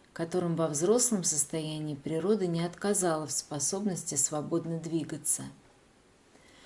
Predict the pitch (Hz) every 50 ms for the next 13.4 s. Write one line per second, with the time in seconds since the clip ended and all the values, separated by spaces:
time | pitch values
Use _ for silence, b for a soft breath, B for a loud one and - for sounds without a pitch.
0 | B B B B B B 170 196 208 214 208 349 349 339 294 233 190 - - -
1 | - 151 143 143 B B B B - - 165 175 175 180 180 170 127 117 113 -
2 | - - _ - - 170 170 170 170 170 175 170 156 - 113 135 165 170 180 175
3 | 175 170 170 165 160 170 175 214 254 294 285 247 208 156 139 139 - - - -
4 | - - - _ _ - 170 170 165 170 165 170 185 220 247 240 240 226 220 202
5 | 202 202 190 - 160 196 180 - - - 170 175 175 175 - - 165 151 156 -
6 | B B B B B - 165 170 165 - - - 175 170 175 190 214 240 247 226
7 | - - - - 165 151 156 190 220 220 - - 143 151 - - 185 185 165 165
8 | 160 160 - - - 247 262 240 233 226 214 208 196 180 165 165 - - 143 147
9 | 147 143 143 143 143 143 143 - - - - - B B B B B B B B
10 | - - 170 185 180 180 175 170 165 165 - - 170 185 185 175 - - 143 -
11 | 170 165 160 - 208 233 240 240 208 - - 151 143 - - - - 170 170 165
12 | 156 156 156 165 185 208 208 - 180 185 180 170 175 175 180 196 - - - 208
13 | 196 185 170 156 147 143 143